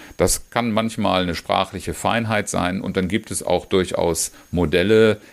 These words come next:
die von Personen eingeführt worden sind, die vielleicht in Ungnade gefallen worden sind oder die eine Diskussion ausgelöst haben. Ähm, es ist natürlich wichtig zu wissen,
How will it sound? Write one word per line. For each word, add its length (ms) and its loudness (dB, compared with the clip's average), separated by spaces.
die 120 0
von 420 0
Personen 440 2
eingeführt 560 0
worden 240 4
sind, 180 0
die 80 -4
vielleicht 300 -2
in 100 -4
Ungnade 460 2
gefallen 440 2
worden 240 2
sind 220 0
oder 160 6
die 100 0
eine 140 2
Diskussion 560 2
ausgelöst 640 2
haben. 320 2
Ähm, 300 0
es 120 -4
ist 140 0
natürlich 380 0
wichtig 300 0
zu 180 0
wissen, 400 2